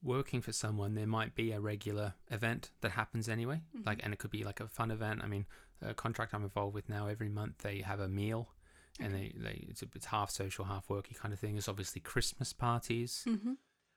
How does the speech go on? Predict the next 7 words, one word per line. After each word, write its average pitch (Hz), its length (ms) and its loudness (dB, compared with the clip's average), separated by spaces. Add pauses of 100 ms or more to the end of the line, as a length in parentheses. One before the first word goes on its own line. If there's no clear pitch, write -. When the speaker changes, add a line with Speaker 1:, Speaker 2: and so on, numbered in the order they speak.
(160)
Speaker 1:
but 117 240 10 (260)
the, 120 540 8 (880)
obviously 127 300 4
the 117 80 6
whole 120 240 10
idea 104 680 6 (280)
of 98 460 4